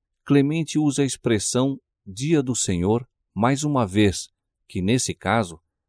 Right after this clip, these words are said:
representa claramente não um dia literal, mas sim todo o período de nossa vida regenerada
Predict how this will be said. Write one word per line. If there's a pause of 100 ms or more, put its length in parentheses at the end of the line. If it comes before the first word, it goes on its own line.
(160)
representa
claramente
não
um
dia
literal, (320)
mas
sim (400)
todo
o
período
de
nossa
vida
regenerada